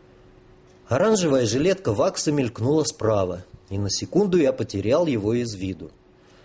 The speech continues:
Когда вышел из-за отгороженной листовой жестью душевой кабинки,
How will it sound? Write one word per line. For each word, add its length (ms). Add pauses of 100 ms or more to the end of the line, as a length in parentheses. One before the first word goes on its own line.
(280)
Когда 360
вышел 480
из-за 320
отгороженной 760
листовой 580
жестью 460
душевой 540
кабинки, 680